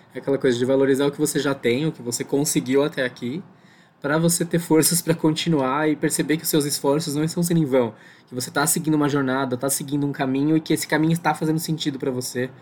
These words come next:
Ou, enfim, você, é, vai encontrar esse sentido, se você ainda tá na jornada, você talvez chegue lá, mas assim, é um passo de cada vez, é uma coisa de cada vez. Não adianta querer atrope-, sair atropelando e se comparando com os outros, porque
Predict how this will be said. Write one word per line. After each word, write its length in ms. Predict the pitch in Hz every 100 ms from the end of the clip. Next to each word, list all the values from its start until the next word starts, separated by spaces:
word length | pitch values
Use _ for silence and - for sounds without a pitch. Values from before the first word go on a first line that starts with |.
| - - - _ _ _
Ou, 460 | 151 151 165 196 226 - -
enfim, 300 | 156 170 151
você, 320 | 127 - 151 - - _ _ _ -
é, 320 | 120 120 120
vai 260 | 131 123
encontrar 480 | 156 165 165 151 147
esse 120 | 160
sentido, 720 | - 165 160 - 135 151 160 160 -
se 160 | -
você 200 | 123 123
ainda 160 | 131 127
tá 200 | 123 135
na 80 | 143
jornada, 460 | 131 127 120 135
você 180 | 151 -
talvez 380 | 139 - 139 143
chegue 160 | 151 143
lá, 140 | 135
mas 120 | 151
assim, 260 | 151 147 117 - - - -
é 80 |
um 80 | 135
passo 300 | 151 139 170
de 80 | 165
cada 220 | 165 147
vez, 320 | 135 139 120
é 40 | 117
uma 140 | 120
coisa 320 | 123 127 127
de 60 | 135
cada 200 | - 139
vez. 220 | 123 113
Não 80 | 117
adianta 260 | 120 127 165
querer 360 | 143 135 127
atrope-, 360 | 127 127 123 127
sair 200 | - 123
atropelando 760 | 123 131 135 123 135 143 139 135 - - -
e 60 |
se 140 | 123 165
comparando 480 | 143 143 143 143
com 100 | 139
os 120 | 135 123
outros, 380 | 135 147 151
porque 540 | - 165 170 170 165